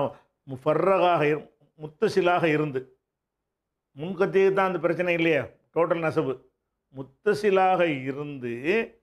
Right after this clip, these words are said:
அந்த முஸ்தசனா மின்ஹுவை நம்ம கூறாமல் இருந்தால், எதை கூறாமல் இருக்கிறோமோ அதனுடைய யாராபை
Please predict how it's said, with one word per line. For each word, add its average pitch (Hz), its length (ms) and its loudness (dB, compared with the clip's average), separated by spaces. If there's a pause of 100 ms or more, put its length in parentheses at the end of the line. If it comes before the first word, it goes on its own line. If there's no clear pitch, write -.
(640)
அந்த 156 300 -4 (240)
முஸ்தசனா 185 680 -2
மின்ஹுவை 165 600 -2
நம்ம 170 280 -2
கூறாமல் 190 580 0
இருந்தால், 139 560 0 (1000)
எதை 175 340 2
கூறாமல் 208 580 0
இருக்கிறோமோ 156 600 -2 (600)
அதனுடைய 196 500 0
யாராபை 165 640 2